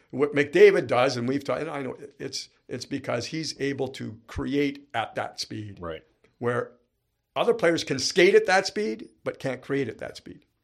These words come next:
Speaker 2: Next question, we're gonna exclude Byfield from because it's how will younger players capitalize on the opportunities given to them? And I was struck this past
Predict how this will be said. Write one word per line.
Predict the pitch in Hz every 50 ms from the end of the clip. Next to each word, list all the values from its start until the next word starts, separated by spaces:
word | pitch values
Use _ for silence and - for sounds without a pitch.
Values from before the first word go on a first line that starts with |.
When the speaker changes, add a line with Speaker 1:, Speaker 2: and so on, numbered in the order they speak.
| _ _ _ _ _ - - _ _ _ _ _ _ _ _ _ -
Speaker 2:
Next | 165 175 185 -
question, | - 180 156 147 - - 151 143 147
we're | 135 135 139 135
gonna | 131 139 135 131 127
exclude | 131 120 113 - - - 160 160 156 151
Byfield | - 127 123 123 117 - 131 117 110 -
from | - 120 110 107
because | 104 110 104 117 120 110
it's | 110 107 - -
how | - 131 131 139
will | 139 143 139
younger | 127 120 113 120 113 113
players | 110 - - 110 104 104 104 101 -
capitalize | - - 117 107 104 - 107 104 104 101 101 98 98 -
on | - 87 95 92
the | 95 95
opportunities | 92 90 92 - 92 85 - - 101 90 87 82 87 82 -
given | - - 104 98 87 85 78
to | 73
them? | 71 69 67 73 - _ _ _ _ _ _ _ _ _ -
And | 110 110
I | 110 123 135
was | 147 151 - -
struck | - - 123 113 113 - - _ _
this | 110 107 104
past | - - 107 98 98 - - -